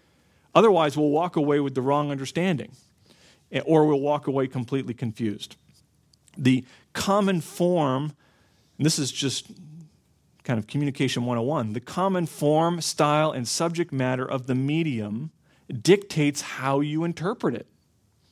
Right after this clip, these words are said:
For example, proverbs in the scriptures are not promises. They're truisms. If you take them as divine promises, you will be sorely disappointed.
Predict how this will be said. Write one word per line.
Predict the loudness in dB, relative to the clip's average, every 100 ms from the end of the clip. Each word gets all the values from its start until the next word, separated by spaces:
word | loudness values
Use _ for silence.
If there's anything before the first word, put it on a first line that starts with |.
| _ _ _ _ _ _ _ _ _ _
For | 2
example, | 2 4 0 -2
proverbs | -8 0 2 2 2 0 -4 -6 -10 -6
in | -2
the | -2
scriptures | 0 -2 0 -2 0
are | -2
not | -2 -2
promises. | 0 0 0 -4 -8 -12 -16 -18 _ _ _ _ _ _ 2
They're | 2
truisms. | 4 0 2 2 0 -12 -12 -14 -14 _ _ _ _ _ _ 0
If | 0
you | 0
take | 0 -2 0
them | -2
as | -2 -2
divine | -2 0 -2
promises, | 0 0 0 -2 -4 -2
you | -2
will | 0
be | -2
sorely | -2 -2 -2
disappointed. | -2 -6 -6 -6 -4 -4 -6